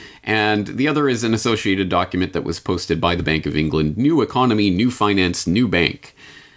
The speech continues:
Uh, that was posted around the same time. So in order to get an understanding of what's being talked about here,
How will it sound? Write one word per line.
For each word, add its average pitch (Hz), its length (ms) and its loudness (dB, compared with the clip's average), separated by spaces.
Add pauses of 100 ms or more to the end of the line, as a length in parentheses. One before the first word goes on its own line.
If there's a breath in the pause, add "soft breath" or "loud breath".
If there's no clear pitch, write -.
(240 loud breath)
Uh, 80 320 2
that 80 240 -2
was 82 280 -4
posted 76 360 -2
around 71 240 2
the 69 60 -4
same 67 260 -2
time. - 440 -2
So 107 300 0
in 131 120 -2
order 185 240 0
to 113 100 -4
get 101 160 -2
an 92 120 0
understanding 82 580 0
of 76 140 -4
what's 80 240 -4
being 73 240 0
talked 73 260 -2
about 65 240 -4
here, 69 300 -2